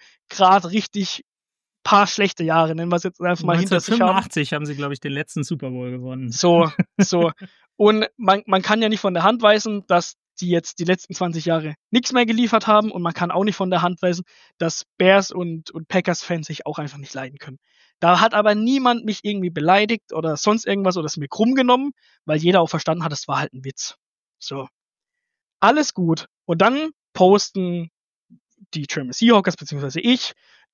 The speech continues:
Speaker 1: die Seahawks Deutschland, N F L Deutschland und R T L Sport, posten dann unabhängig voneinander eben Videos von meiner Rede und von meinen Interviews. Und dann kommen typisch deutsche Kommentare drunter.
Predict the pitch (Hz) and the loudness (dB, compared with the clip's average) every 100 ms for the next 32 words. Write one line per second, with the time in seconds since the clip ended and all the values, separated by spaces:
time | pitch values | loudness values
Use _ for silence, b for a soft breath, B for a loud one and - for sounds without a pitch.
0 | - 139 135 131 - - 165 139 - 214 | -8 -6 -6 -8 -8 -4 -4 -4 2 4
1 | 208 - 202 190 185 185 - - 170 156 | 4 2 2 2 2 -4 -8 -8 -4 -2
2 | 143 180 180 175 170 - 165 151 147 - | -2 0 0 2 -2 -2 -6 -6 -8 -12
3 | 143 151 156 156 - 135 - - 226 226 | -16 -6 -6 -4 -6 -8 -2 4 4 4
4 | - b b - 180 190 - 180 160 208 | -4 b b 2 4 4 0 -6 -4 2
5 | 208 190 185 170 175 165 160 160 156 139 | 4 4 0 -2 -4 -2 -4 -4 -4 -6
6 | 139 131 _ 196 240 233 214 196 - 151 | -10 -16 _ 0 2 4 4 2 -2 -8
7 | 139 131 139 180 202 196 180 175 147 135 | -8 -8 -2 0 2 2 2 0 -4 -14
8 | - - 147 139 131 151 214 220 196 226 | -16 -14 -12 -10 -10 -6 -2 0 0 -2
9 | 247 - - _ _ _ _ _ _ _ | -2 -6 -12 _ _ _ _ _ _ _
10 | _ _ _ _ 175 175 175 - 208 226 | _ _ _ _ 0 0 0 2 2 2
11 | - 240 220 226 - 160 160 - 151 156 | 0 0 2 -2 0 0 2 0 -4 -4
12 | 135 - 123 131 - 139 131 127 | -6 -8 -10 -12 -14 -12 -10 -10